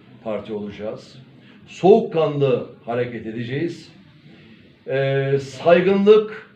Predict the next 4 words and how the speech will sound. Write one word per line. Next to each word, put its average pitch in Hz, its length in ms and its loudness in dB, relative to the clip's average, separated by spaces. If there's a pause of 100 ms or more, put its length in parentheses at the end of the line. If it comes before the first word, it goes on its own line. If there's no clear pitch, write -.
Türkiye'mizin 156 560 -4
saygınlığını 170 1200 -2 (180)
ve 147 300 -2
ağırlığını 139 840 -2